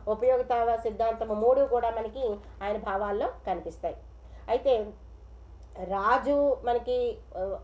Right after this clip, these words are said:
అనేవాడు వచ్చాడు కాబట్టి రాజు ఎలా ఉండాలి, రాజు ఎలా పరిపాలన చేయాలి, ఎవ-, ఎలాంటి వ్యక్తి రాజు అవ్వాలి అన్నప్పుడు రాజుకు సంబంధించి కూడా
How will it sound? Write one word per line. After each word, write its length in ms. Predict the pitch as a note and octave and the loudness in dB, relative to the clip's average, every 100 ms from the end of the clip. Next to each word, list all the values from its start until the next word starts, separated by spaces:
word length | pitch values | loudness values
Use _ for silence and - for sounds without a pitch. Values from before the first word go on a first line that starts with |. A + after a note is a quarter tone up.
| F#3 | -6
అనేవాడు 420 | A3 B3 B3 A3+ | 0 2 4 2
వచ్చాడు 300 | F#3+ B3 A#3+ | 2 2 2
కాబట్టి 460 | G#3+ F#3+ F#3 B3+ | 0 -2 -4 -6
రాజు 360 | - G3+ A#3 B3 | -4 -2 0 2
ఎలా 200 | A#3+ A3+ | 2 4
ఉండాలి, 460 | G#3 F#3 E3+ E3 - - - - | 2 0 -2 -2 -8 -16 -20 -6
రాజు 320 | F#3+ G3+ B3+ C4 | 0 2 2 0
ఎలా 340 | C4 G3+ A3 | -2 -2 -2
పరిపాలన 480 | A#3+ G3+ F#3+ G#3+ G#3 | 0 -2 -2 -4 -4
చేయాలి, 360 | G3+ F3 F3+ - | -4 -4 -4 -4
ఎవ-, 380 | G3 F#3+ A3+ G3+ | 0 0 0 0
ఎలాంటి 320 | F#3+ A3+ C4 | -2 -2 -2
వ్యక్తి 280 | B3 A3 D4 | -4 -2 0
రాజు 240 | B3+ G#3 | 2 2
అవ్వాలి 320 | F#3+ E3+ E3 D#3+ - - - | 0 0 -2 -6 -12 -14 -8
అన్నప్పుడు 360 | G3+ B3 B3 C#4+ A4+ - - | -2 0 2 2 0 -10 -6
రాజుకు 360 | G3+ G3 A3+ B3+ | 0 0 0 0
సంబంధించి 560 | B3+ A3+ A3+ A3+ A3 | -2 0 0 -2 -4
కూడా 420 | G#3+ A3+ A3 F#3+ | -4 -2 0 -2